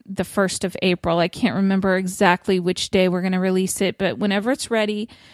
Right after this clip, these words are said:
it will be available either as a downloadable product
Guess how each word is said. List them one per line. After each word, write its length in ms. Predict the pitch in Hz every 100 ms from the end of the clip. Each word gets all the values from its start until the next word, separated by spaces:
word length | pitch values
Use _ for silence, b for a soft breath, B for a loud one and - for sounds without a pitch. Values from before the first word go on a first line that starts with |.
| B B -
it 120 | 214
will 160 | 226
be 200 | 202 214
available 640 | 208 190 196 196 196 196 -
either 380 | 208 214 214 208
as 260 | 190 185 185
a 60 |
downloadable 800 | 180 185 185 190 190 196 208 226
product 600 | - 240 262 349 - -